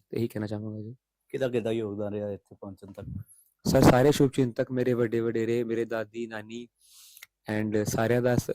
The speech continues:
Speaker 1: ਯੋਗਦਾਨ ਰਿਹਾ ਹੈ। ਸਭ ਤੋਂ ਜ਼ਿਆਦਾ ਸ਼੍ਰੇਅ ਮੇਰੇ ਪੇਰੈਂਟਸ ਦਾ ਰਿਹਾ ਜੀ। ਮੇਰੇ ਫਾਦਰ, ਮੇਰੇ ਮਦਰ ਨੇ ਬਹੁਤ ਸਪੋਰਟ ਕੀਤਾ ਹੈ। ਮੇਰੇ ਕੋਚ ਕਰਨਲ ਅਮਰਜੀਤ ਸਿੰਘ ਭੁੱਲਰ ਮੇਰੇ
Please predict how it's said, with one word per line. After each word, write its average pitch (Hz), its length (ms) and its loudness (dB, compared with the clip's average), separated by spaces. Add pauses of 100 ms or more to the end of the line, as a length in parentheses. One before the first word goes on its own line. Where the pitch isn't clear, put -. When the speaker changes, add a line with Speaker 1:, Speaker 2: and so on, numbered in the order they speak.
Speaker 1:
ਯੋਗਦਾਨ 110 380 2
ਰਿਹਾ 110 180 2
ਹੈ। 120 100 -2 (380)
ਸਭ - 160 -4
ਤੋਂ - 160 0
ਜ਼ਿਆਦਾ 131 120 6
ਸ਼੍ਰੇਅ 131 240 0
ਮੇਰੇ 123 180 0
ਪੇਰੈਂਟਸ 117 360 -4
ਦਾ 123 120 0
ਰਿਹਾ 113 180 0
ਜੀ। 113 120 -4
ਮੇਰੇ 113 160 -2
ਫਾਦਰ, 110 340 -2
ਮੇਰੇ 110 160 0
ਮਦਰ 107 260 -2
ਨੇ 110 80 -4
ਬਹੁਤ 110 180 -2
ਸਪੋਰਟ - 300 0
ਕੀਤਾ 113 260 -2
ਹੈ। 113 120 -2 (800)
ਮੇਰੇ 120 200 2
ਕੋਚ 117 400 0
ਕਰਨਲ 113 360 -2
ਅਮਰਜੀਤ 113 240 -4
ਸਿੰਘ 113 220 -8
ਭੁੱਲਰ 110 320 -2
ਮੇਰੇ 113 280 0